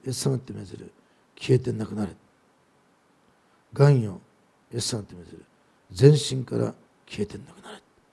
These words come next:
感謝します。ありがとうございます。腰に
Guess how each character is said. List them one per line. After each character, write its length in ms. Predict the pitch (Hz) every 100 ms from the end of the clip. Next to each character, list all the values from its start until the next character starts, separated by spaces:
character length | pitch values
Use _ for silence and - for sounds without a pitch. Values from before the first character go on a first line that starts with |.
| _ _ _ _ _ _ _ _ _ -
感 100 | 131
謝 120 | 110
し 100 | 104
ま 140 | 104 95
す。 180 | - - _ _ _ -
あ 60 |
り 60 | 117
が 80 | 110
と 80 |
う 60 | 98
ご 60 | 90
ざ 60 |
い 20 |
ま 160 | 85 85
す。 140 | - _ _ _ _ _ - _ _ _ _ _ _ _ _ _ _ _ _ _ _ _ _ _ _ _ _ -
腰 300 | 127 - 120
に 200 | 110